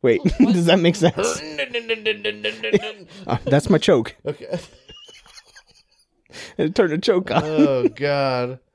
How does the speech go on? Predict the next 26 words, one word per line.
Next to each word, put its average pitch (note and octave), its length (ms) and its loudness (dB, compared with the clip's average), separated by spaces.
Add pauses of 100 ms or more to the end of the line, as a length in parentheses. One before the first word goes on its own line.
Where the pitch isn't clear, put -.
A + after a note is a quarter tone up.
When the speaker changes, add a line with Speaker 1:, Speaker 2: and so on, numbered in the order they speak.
(440)
Speaker 1:
All C#3 80 6
right. C#3+ 320 4 (300)
Dude, G3 140 2
I'm D4 80 2
hot C3+ 260 4
up A2 120 2
in A2+ 80 -4
here. A2+ 100 -6
Are G#2+ 40 -4
Speaker 2:
Is A2 60 -4
Speaker 1:
you - 60 2
Speaker 2:
that - 80 0
your E3 80 0
Speaker 1:
hot? E3 80 2
Speaker 2:
pl-, - 80 2
I'm D#3 180 0
hot A3+ 240 -2
as A2+ 140 -6
fuck. D#3+ 360 0
Speaker 1:
All D#3 100 4
right. F#2+ 160 2 (200)
Hang A#2 180 -8
on F2 60 -12
a - 20 -14
sec. - 200 -14 (1160)
Speaker 2:
What? - 360 -2